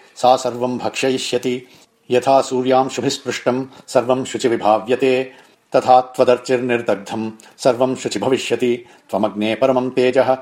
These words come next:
स्वप्रभावात् विनिर्गतं, स्वतेजसैव तं शापं कुरु सत्यं ऋषेर्विभो। देवानां चात्मनो भागं गृहाण त्वं मुखे हुतं।" सौतिरुवाच, एवमस्त्विति तां वह्निः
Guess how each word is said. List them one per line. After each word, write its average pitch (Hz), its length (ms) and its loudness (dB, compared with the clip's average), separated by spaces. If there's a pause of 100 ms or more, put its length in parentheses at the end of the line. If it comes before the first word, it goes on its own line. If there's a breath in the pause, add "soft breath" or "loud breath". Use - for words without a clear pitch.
(160 loud breath)
स्वप्रभावात् 120 880 2
विनिर्गतं, 123 600 -2 (260 loud breath)
स्वतेजसैव 127 800 2
तं 123 200 -2
शापं 110 440 0 (260 loud breath)
कुरु 135 160 2
सत्यं 110 460 -2
ऋषेर्विभो। 123 840 0 (460 soft breath)
देवानां 127 680 4
चात्मनो 127 560 2
भागं 110 420 0
गृहाण 135 600 2
त्वं 110 300 -4
मुखे 127 340 2
हुतं।" 123 460 -4 (240)
सौतिरुवाच, 131 1000 0 (680)
एवमस्त्विति 123 680 0
तां 123 240 2
वह्निः 110 560 -4